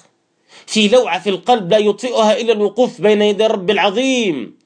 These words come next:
إلا أن يطلق العبد كلمات يدعو فيها ربه أن يغفر الذنب ويستر العيب. ثالث عشر قوله صلى الله عليه وسلم: "والخير كله في يديك"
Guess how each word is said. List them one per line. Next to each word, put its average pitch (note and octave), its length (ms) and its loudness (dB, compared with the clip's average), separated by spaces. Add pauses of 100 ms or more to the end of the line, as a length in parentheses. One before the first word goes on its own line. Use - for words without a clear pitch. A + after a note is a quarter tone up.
(120)
إلا E3+ 220 2
أن F3 120 0
يطلق F3+ 480 -2
العبد E3 420 -2
كلمات E3+ 640 0 (640)
يدعو F3 300 -2
فيها D#3+ 300 -6
ربه C3 420 -6
أن C#3 100 -6
يغفر C#3 360 -4
الذنب C3+ 340 -6
ويستر C#3 440 -6
العيب. C#3+ 320 -10 (1300)
ثالث F#3 320 0
عشر D3 300 -8 (1160)
قوله G#3+ 380 0
صلى G#3+ 300 0
الله G3+ 320 0
عليه F#3+ 200 -2
وسلم: A#2 400 -6 (680)
"والخير G3 680 0
كله G3+ 720 -4
في G#3 300 -4
يديك" D3 580 -4